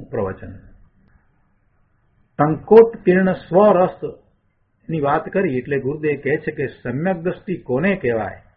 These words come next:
કે ટંકોત્કીર્ણ એવા નિજ સ્વરૂપથી પરિપૂર્ણ જ્ઞાનના સર્વસ્વને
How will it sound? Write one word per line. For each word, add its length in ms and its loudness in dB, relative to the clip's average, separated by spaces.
કે 80 -6
ટંકોત્કીર્ણ 1200 -2
એવા 400 0
નિજ 320 -6
સ્વરૂપથી 720 -6
પરિપૂર્ણ 520 -6
જ્ઞાનના 800 -2
સર્વસ્વને 640 0